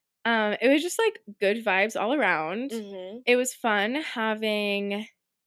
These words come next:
Speaker 1: boyfriends there. Like, I don't
Speaker 2: Mm-hmm.
Speaker 1: know, it was just fun 'cause, like, everyone we love all gathered together. And it was nice because we've never done, like, or I guess before, like, when we both weren't living at home,
Speaker 2: Mm-hmm.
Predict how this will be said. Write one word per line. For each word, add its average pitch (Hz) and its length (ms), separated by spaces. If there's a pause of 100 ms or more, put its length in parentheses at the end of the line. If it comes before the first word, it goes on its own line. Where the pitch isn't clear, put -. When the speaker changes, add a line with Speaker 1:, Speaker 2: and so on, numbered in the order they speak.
(1000)
Speaker 1:
boyfriends 185 460
there. 185 520
Like, 190 160
I - 40
don't 440 100
Speaker 2:
Mm-hmm. 480 80
Speaker 1:
know, 508 220
it - 40
was 440 80
just 440 200
fun 349 320
'cause, 320 140
like, 277 240 (340)
everyone 294 400
we 277 140
love 185 460 (120)
all 220 180
gathered 202 340
together. 175 540
And 208 440 (440)
it 247 120
was 254 160
nice 208 600
because 208 1040
we've 226 220
never 214 360
done, 196 380
like, 180 380 (440)
or 302 80
I 339 60
guess 427 180
before, 214 560
like, 196 220
when 202 300 (120)
we 208 260
both 175 300
weren't 170 240
living 214 220
at 220 120
home, 240 480
Speaker 2:
Mm-hmm. 196 240